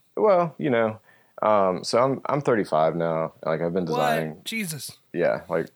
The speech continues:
Speaker 2: Sorry,
Speaker 1: uh,
Speaker 2: I'm just playing.
Speaker 1: <laughs> I've been designing for, like, a long time, but, like, all my, all of my first jobs,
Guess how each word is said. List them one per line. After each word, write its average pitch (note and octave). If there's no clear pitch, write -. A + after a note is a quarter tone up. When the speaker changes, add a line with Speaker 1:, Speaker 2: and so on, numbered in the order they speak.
Speaker 2:
Sorry, -
Speaker 1:
uh, E2+
Speaker 2:
I'm D#2+
just D2
playing. -
Speaker 1:
<laughs> -
I've D#3+
been E3+
designing G2
for, F#2
like, E2
a C#2+
long A#1+
time, B2
but, F2
like, F2
all A#2+
my, F2
all E3+
of D3
my A#2+
first A2+
jobs, E2+